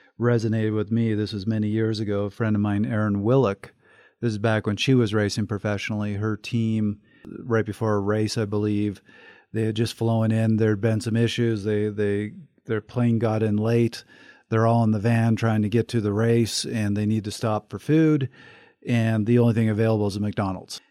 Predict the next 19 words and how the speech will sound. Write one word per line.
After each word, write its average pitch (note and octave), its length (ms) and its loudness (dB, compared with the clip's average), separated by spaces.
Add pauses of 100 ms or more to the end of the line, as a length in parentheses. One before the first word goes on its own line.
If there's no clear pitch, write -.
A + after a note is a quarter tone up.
(140)
And A#2 240 -2
half C3 300 4
of A#2 80 -2
the A2+ 80 0
team D3 320 4
refused A2+ 340 0
to A#2+ 60 0
eat. - 280 -4 (380)
She D3+ 460 4 (400)
complained E3 400 4
to C#3+ 60 6
me A2 120 2
and G#2+ 160 -4
said, A2 320 0
"I A#2 200 -4
found A2+ 260 2
that A2 100 2
really A2+ 300 2
unprofessional." A2 640 -2